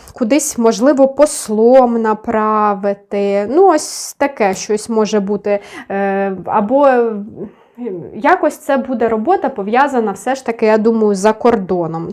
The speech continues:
І це може бути трішки пізніше навіть загаданого строку, але ось таке все ж таки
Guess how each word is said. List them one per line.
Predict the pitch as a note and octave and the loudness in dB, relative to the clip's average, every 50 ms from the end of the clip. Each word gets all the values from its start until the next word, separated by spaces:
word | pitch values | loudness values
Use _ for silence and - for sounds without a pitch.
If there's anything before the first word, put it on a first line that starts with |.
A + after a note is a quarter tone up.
| - _ _ | -14 _ _
І | - - A#3 A#3+ B3 | -6 0 0 0 0
це | B3 - E4 D#4+ | 2 4 4 4
може | C#4+ C4+ B3+ B3 A#3+ A#3+ A3+ | 4 4 2 2 2 0 -2
бути | G3 G3 A#3+ B3+ B3+ A#3 A3+ | -2 0 -2 -2 0 -2 -2
трішки | - - B3 C4 C4 - - - A#3+ | -2 -2 -2 -2 -2 -2 0 -2 -2
пізніше | A#3 A#3 A3+ G#3 G3 F#3+ A3 G#3 G3 F#3+ - - F#3+ | -2 -2 -6 -8 -6 -4 -4 -4 -4 -4 -4 -6 -4
навіть | F#3 G#3+ G3+ G3 G3+ F#3+ - | -4 -2 -2 -2 -2 -2 -2
загаданого | G#3+ G3+ G#3 G#3+ G3+ G3 - A3 A3+ A#3 A#3+ C4 | -2 0 2 0 0 2 2 2 2 2 0 -2
строку, | B3+ - - F#4 G#4 A#4+ B4 A#4 - - D#4+ D#4 - - - - - - - | -6 -4 0 2 4 4 4 2 2 0 0 0 -2 -12 -16 -16 -14 -6 2
але | G#3+ A#3+ C#4 D#4 F#4 F4 | 4 4 6 6 6 4
ось | D4 C#4+ C#4+ - | 4 2 0 -4
таке | - - A3+ A3+ A#3 - - B3 B3+ B3+ B3+ B3 - _ _ _ _ _ _ _ _ _ _ _ _ _ _ _ _ _ _ _ _ - | -6 -6 -6 -6 -4 -2 0 2 2 2 0 -4 -10 _ _ _ _ _ _ _ _ _ _ _ _ _ _ _ _ _ _ _ _ -18
все | - - - B3 A#3+ | -12 -2 4 4 4
ж | A#3 - - | 4 2 -6
таки | - A3 G#3+ - - A#3+ A3 G#3+ G#3+ G#3+ | -8 -10 -10 -6 -2 0 0 0 0 -2